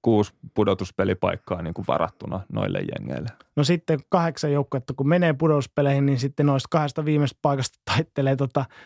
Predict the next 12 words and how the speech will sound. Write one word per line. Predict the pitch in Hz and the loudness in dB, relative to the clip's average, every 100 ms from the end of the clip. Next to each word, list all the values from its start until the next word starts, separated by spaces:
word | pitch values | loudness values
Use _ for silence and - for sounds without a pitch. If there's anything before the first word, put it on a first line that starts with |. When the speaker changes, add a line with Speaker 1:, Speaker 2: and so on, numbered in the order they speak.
| _ | _
Speaker 2:
masentavaa | 160 165 175 160 143 143 | 2 2 4 2 2 2
osastolta | 143 147 131 - 143 139 131 _ _ | 2 2 -2 0 0 0 -4 _ _
myös | - 160 151 147 135 123 - | -8 -2 2 4 2 -2 -6
Miami, | 165 151 151 147 139 139 127 135 | 0 2 4 4 2 2 0 0
Detroit, | 143 - 139 131 - | -2 0 -2 -2 -2
Charlotte, | 160 143 135 127 - - _ _ _ - | 0 2 2 -2 -6 -20 _ _ _ -6
jotka | 143 - | -4 -2
tosiaan | 131 135 110 113 | -2 0 0 0
ei | 170 160 | 2 2
ole | 110 | 4
hyviä | 180 180 165 139 | 6 6 4 2
joukkueita. | 143 131 - - 143 139 127 | 2 0 -2 0 0 2 0